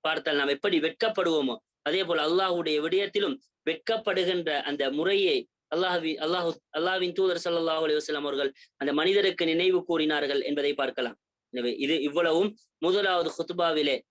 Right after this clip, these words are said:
இமாம் அவர்கள் ஞாபகம் ஊட்டிய பகுதிகள். இதனுடைய செய்திகளை நாம் பார்த்தோமாக இருந்தால், வெட்கத்துடைய முக்கியத்துவம் தான்.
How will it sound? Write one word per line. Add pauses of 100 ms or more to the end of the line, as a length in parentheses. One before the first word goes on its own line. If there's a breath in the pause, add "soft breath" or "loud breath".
இமாம்
அவர்கள்
ஞாபகம்
ஊட்டிய
பகுதிகள். (520)
இதனுடைய (460)
செய்திகளை
நாம்
பார்த்தோமாக
இருந்தால்,
வெட்கத்துடைய
முக்கியத்துவம்
தான்.